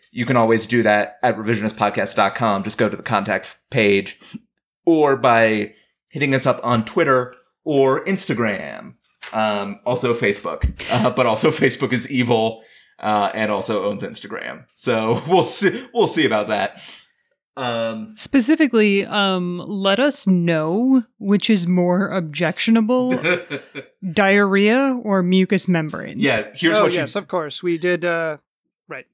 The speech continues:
Speaker 3: Wanted to make sure we got that.
Speaker 1: Yeah, here's what you do.
Speaker 2: Just say it one more
Speaker 1: go to our
Speaker 2: time.
Speaker 1: page and just leave a comment that either says diarrhea or mucous
Speaker 2: <laughs>
Speaker 1: membranes. No other context.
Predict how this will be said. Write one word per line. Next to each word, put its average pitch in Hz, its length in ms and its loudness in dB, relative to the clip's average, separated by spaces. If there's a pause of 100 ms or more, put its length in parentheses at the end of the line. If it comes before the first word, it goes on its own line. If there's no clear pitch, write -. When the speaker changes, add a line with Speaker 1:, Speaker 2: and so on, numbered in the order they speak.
(360)
Speaker 3:
Wanted 156 220 -12
to 147 60 -14
make 147 160 -8
sure 160 180 -8
we 147 80 -12
got 135 220 -10
that. 127 200 -12 (720)
Speaker 1:
Yeah, 139 140 2
here's 160 240 0
what 180 140 -2
you 151 60 -6
do. 123 280 -2
Speaker 2:
Just 254 220 4
say 233 140 6
it 202 100 0
one 185 160 2
more 170 120 0
Speaker 1:
go - 80 -4
to 214 60 2
our 165 100 2
Speaker 2:
time. 170 100 0
Speaker 1:
page 139 480 0 (380)
and 117 220 -4
just 131 200 -6
leave 120 220 -6
a 113 40 -10
comment 123 360 -6
that 113 180 -8
either 113 180 -8
says 107 280 -8 (120)
diarrhea 120 680 -2 (240)
or 480 240 4
mucous - 280 2
Speaker 2:
<laughs> 339 140 4
Speaker 1:
membranes. 240 640 0 (240)
No 117 260 -2
other 135 180 0
context. 117 800 0